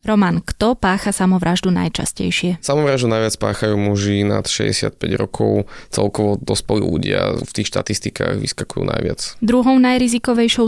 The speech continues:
Speaker 1: skupinou sú práve deti alebo mladí ľudia. Poďme najprv k tým oficiálnym štatistikám. Ako veľmi je tento problém rozšírený medzi deťmi a mladými dospelými?
Speaker 2: Ja som si pozeral najprv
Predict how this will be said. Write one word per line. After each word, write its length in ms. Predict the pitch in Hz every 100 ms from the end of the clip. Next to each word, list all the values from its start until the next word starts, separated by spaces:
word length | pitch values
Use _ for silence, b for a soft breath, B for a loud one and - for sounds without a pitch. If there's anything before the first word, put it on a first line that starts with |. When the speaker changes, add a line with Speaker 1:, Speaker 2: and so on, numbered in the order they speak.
| -
Speaker 1:
skupinou 720 | 226 214 214 202 196 196 208 -
sú 240 | - 196
práve 320 | 202 180 180
deti 400 | 175 - - 190 -
alebo 320 | 202 196 180
mladí 400 | 180 175 180 180
ľudia. 400 | 180 180 180 185 - _ _
Poďme 240 | 277 254 262
najprv 340 | 208 196 208 190
k 80 | -
tým 60 | 190
oficiálnym 640 | - 185 180 - 175 170 175
štatistikám. 880 | - 180 - - 208 208 226 226
Ako 320 | - 214 - 202
veľmi 640 | 180 185 185 220 254 247
je 160 | 190 190
tento 320 | - 185 185
problém 400 | 190 185 180 175
rozšírený 720 | 170 170 - 202 180 175 175
medzi 720 | 180 185 - 180 175 180 180 _ -
deťmi 560 | 196 190 185 - 233 226
a 160 | 180 185
mladými 480 | 190 175 180 180
dospelými? 720 | - 170 - 175 180 180 180 -
Speaker 2:
Ja 160 | 117
som 80 | 123
si 160 | 175 196
pozeral 400 | 127 147 147 131
najprv 800 | 120 123 139 127 123 117 113